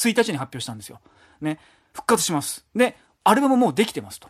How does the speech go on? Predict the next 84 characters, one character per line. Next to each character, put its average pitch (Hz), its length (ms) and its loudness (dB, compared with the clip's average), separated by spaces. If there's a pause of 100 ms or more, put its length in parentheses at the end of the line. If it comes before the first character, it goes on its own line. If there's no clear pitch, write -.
(400)
で、 214 100 0
つ 320 120 0
い 277 60 4
て 214 80 4
は 214 220 6
新 247 280 2
曲、 226 420 0
ニ 196 100 4
ュ 269 80 8
ー 262 40 6
シ 277 140 4
ン 262 80 4
グ 202 120 2
ル 208 40 6
を 190 60 2
ま 156 120 0
ず 120 80 -8
出 147 140 0
し - 120 -2
て、 - 140 -16 (200)
そ 220 100 0
の 247 80 6
一 262 80 2
ヶ 247 140 2
月 233 200 -4 (440)
後 220 120 2
に、 233 240 0 (300)
え、 131 80 -10
ア 156 140 2
ル 196 60 6
バ 226 60 10
ム 202 120 2
出 170 80 -2
し - 80 -4
て、 - 120 -16 (220)
そ 254 100 0
の 285 80 8
二 269 120 6
ヶ 285 80 6
月 269 200 -2
後 262 120 2
ぐ 247 100 0
ら 262 80 8
い 185 80 4
か 175 100 0
ら 180 220 4
ツ - 180 6
ア 196 100 10
ー - 20 6
始 127 180 -4
ま 120 60 -6
り 113 80 -8
ま 110 100 -10
す - 60 -10
っ - 20 -12
て - 100 -20
言 123 80 -12
っ - 20 -18
て - 40 -20
た 113 80 -16
ん 104 40 -16
で - 40 -16
す - 40 -18
よ 127 40 -6
ね。 175 140 -6 (260)
で、 180 160 2 (140)
新 294 480 4
曲 233 300 0
も 143 220 2
ア 151 60 2
ル 165 60 0
バ 165 100 -2
ム 147 80 -2
も 127 120 -6
素 - 280 -4
晴 233 140 8
ら 320 100 8
し - 80 0
か 151 120 -4
っ - 20 -8
た 120 100 -16
ん 107 40 -16
で 101 60 -14
す。 - 80 -16